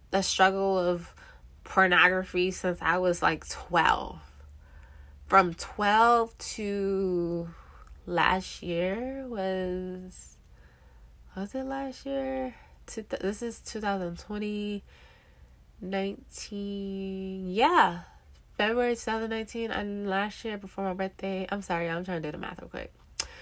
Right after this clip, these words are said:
So I'm turning, I'm twenty-eight now.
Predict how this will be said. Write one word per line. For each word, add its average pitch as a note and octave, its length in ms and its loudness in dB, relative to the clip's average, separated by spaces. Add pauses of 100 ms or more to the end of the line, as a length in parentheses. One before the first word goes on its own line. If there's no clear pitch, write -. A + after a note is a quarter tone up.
(500)
So E3+ 80 -2
I'm D#3+ 300 -4
turning, B3 920 -6
I'm F#3 80 -8
twenty-eight C4 460 -8
now. D#3+ 640 -10